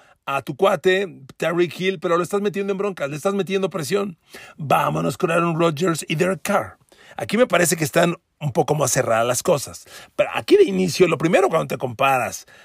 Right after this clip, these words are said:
a Aaron Rodgers con Derek Carr, tienes que decir, a ver, Aaron Rodgers es un quarterback campeón de Super Bowl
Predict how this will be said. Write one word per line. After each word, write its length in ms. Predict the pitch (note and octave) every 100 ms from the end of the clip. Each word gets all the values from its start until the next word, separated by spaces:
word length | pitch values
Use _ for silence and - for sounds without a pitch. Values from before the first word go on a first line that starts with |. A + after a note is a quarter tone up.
| -
a 420 | - G#2 A2 B2
Aaron 220 | D#3+ F3+ D3
Rodgers 400 | C3+ A#2 A#2 -
con 140 | A2
Derek 260 | C3 C3 G#2
Carr, 300 | A#2+ D#3 C#3
tienes 240 | D3 C3
que 100 | A#2+
decir, 340 | G#2 - A#2 -
a 140 | F2+
ver, 320 | A#2 G#2+ - _ _ _ _ _ _ _ _ -
Aaron 320 | - A3+ F3
Rodgers 440 | F3+ F3 E3+ E3 -
es 140 | C#3
un 80 | C#3+
quarterback 320 | D#3 C#3+ D3
campeón 360 | - A2+ C#3+ A#2
de 60 |
Super 240 | - - F#2
Bowl 320 | G2+ -